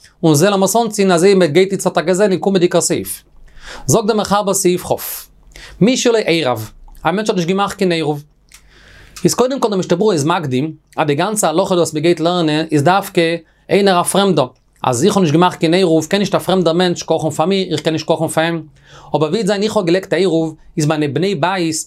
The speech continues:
אשתו און בני בית, זיי זיינען נישט פאלאי לו, אפילו האט נישט מער זאקע געווען פאר זיי, דער עירוב פון בעל הבית איז פאר אלע מער פון שטוב. אבער קופונים, מי שלא עירב,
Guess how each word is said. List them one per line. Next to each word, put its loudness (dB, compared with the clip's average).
אשתו 0
און 4
בני 2
בית, 0
זיי 0
זיינען 2
נישט 0
פאלאי 0
לו, -2
אפילו 0
האט -6
נישט 0
מער 2
זאקע 2
געווען 2
פאר 0
זיי, 2
דער 4
עירוב 4
פון 0
בעל 2
הבית 0
איז -2
פאר -2
אלע -2
מער -2
פון -4
שטוב. -6
אבער 0
קופונים, -2
מי 4
שלא 2
עירב, -2